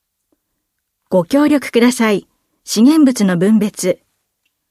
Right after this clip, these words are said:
春先は段ボールなどの古紙や古布、発泡スチロールなどの資源物が多く出ます。これらは混ぜればゴミ、分ければ資源です。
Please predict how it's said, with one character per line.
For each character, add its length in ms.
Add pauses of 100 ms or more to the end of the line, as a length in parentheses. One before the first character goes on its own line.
(220)
春 220
先 340
は 180 (340)
段 280
ボ 160
ー 40
ル 100
な 120
ど 80
の 160
古 140
紙 180
や 100
古 340
布、 340 (400)
発 280
泡 180
ス 100
チ 200
ロ 140
ー 40
ル 100
な 120
ど 120
の 180 (140)
資 180
源 200
物 220
が 160
多 120
く 120
出 120
ま 140
す。 160 (680)
こ 100
れ 100
ら 140
は 200 (280)
混 180
ぜ 120
れ 140
ば 140
ゴ 180
ミ、 200 (320)
分 300
け 40
れ 80
ば 140
資 180
源 220
で 120
す。 200